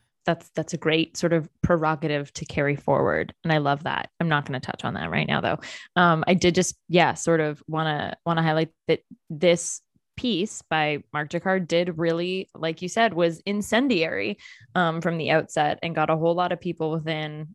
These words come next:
climate Twitter and within the climate community at large pretty riled up because, um, obviously it's an analysis of,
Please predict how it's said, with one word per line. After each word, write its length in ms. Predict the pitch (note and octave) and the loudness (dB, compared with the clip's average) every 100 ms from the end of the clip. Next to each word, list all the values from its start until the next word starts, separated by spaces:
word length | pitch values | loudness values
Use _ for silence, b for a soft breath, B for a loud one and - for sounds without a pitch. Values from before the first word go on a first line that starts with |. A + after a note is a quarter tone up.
| - | -8
climate 380 | - D#3 D#3 - | 0 0 2 2
Twitter 240 | D#3 D3+ | 4 4
and 100 | D3+ | 2
within 220 | D#3+ D#3 | -2 -6
the 80 | D#3 | -4
climate 280 | E3 D3+ D3+ | 0 0 -2
community 400 | D#3+ D#3 D3+ D3+ | -6 -2 0 0
at 80 | - | 2
large 300 | D#3 D3+ - | 2 0 -2
pretty 260 | - F3 E3+ | -4 -2 2
riled 340 | D#3 D3+ - | 2 2 2
up 240 | G3 G3 - | 0 0 -4
because, 600 | F3 D#3 D#3 D3+ D#3 - B B B B - | -12 -4 -2 -2 -4 -12 B B B B -4
um, 440 | F3 D#3+ D#3+ D#3+ - _ - | 0 0 -2 -8 -12 _ 0
obviously 680 | D#3+ D#3+ D#3+ - E3 D#3 D3+ | 2 4 2 2 2 2 0
it's 360 | D#3+ - - - _ | -4 -4 -12 -14 _
an 100 | E3+ | 2
analysis 520 | E3 D3+ D#3 D#3 E3 D#3 | 4 4 2 2 0 0
of, 320 | D3 D3 | 0 -2